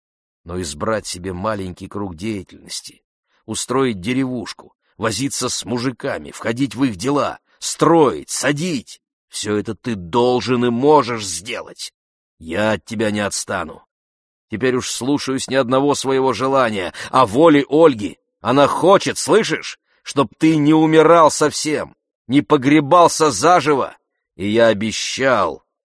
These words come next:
откапывать тебя из могилы. Она еще не забыла меня.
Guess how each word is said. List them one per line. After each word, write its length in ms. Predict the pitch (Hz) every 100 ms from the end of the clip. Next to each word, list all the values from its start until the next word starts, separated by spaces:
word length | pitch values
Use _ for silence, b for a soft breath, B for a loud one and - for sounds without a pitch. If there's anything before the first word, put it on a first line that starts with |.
| _
откапывать 960 | 104 - - 127 101 104 98 95 - -
тебя 300 | 107 98 95
из 180 | 87 90
могилы. 540 | 104 92 87 76 - _ _ _ _ _ _ _ _ _ _ _ -
Она 320 | - 98 104
еще 340 | 101 - -
не 160 | - 113
забыла 560 | 104 127 143 160 131 131
меня. 400 | 139 131 -